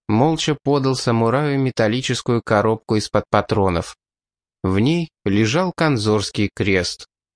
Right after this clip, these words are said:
Более надежного места для хранения оливийской реликвии земляне не нашли.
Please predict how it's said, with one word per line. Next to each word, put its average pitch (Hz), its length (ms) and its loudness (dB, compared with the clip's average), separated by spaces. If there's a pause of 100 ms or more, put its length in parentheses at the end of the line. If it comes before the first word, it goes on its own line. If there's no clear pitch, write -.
(400)
Более 170 440 0
надежного 151 680 0
места 165 440 -2
для 98 160 0
хранения 110 680 0
оливийской 101 840 0
реликвии 135 600 -2
земляне 110 600 0
не 127 120 0
нашли. 139 520 -2